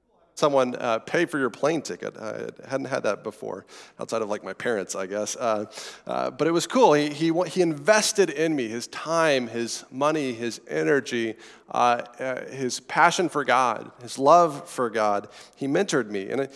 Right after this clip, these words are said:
he's one of those figures that I would call in my life a spiritual father. He's a, he was one of my spiritual fathers, uh, who has helped me, uh, grow in my walk with the Lord, helped me grow in my faith, uh, in Jesus Christ.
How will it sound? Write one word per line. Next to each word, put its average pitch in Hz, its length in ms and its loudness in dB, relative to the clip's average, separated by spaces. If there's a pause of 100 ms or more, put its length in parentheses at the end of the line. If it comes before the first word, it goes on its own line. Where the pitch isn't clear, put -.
(180)
he's 226 300 -2
one 202 140 6
of 196 40 6
those 175 320 4
figures 180 420 4
that 151 100 6
I 139 100 8
would 165 300 -2
call 151 240 4
in 131 80 0
my 123 180 6
life 156 420 4
a 127 280 -2
spiritual 139 680 -2
father. 120 540 0 (480)
He's 156 100 -8
a, 170 100 -4
he 147 140 -6
was 156 120 -8
one 165 100 0
of 160 40 0
my 151 120 4
spiritual 156 1000 0 (140)
fathers, 113 800 -2
uh, 120 260 2
who 135 160 -2
has 131 220 -2 (220)
helped 175 280 0
me, 143 300 -2 (240)
uh, 123 240 0
grow 156 360 6
in 127 80 4
my 160 220 8
walk 135 420 8 (260)
with 120 340 -6
the - 80 -6
Lord, 123 260 0
helped 127 140 -2
me 131 80 -4
grow 123 260 2
in 117 80 0
my 135 200 4
faith, 113 520 -2
uh, 110 240 -2
in 110 140 -6
Jesus 104 680 -8
Christ. - 600 -6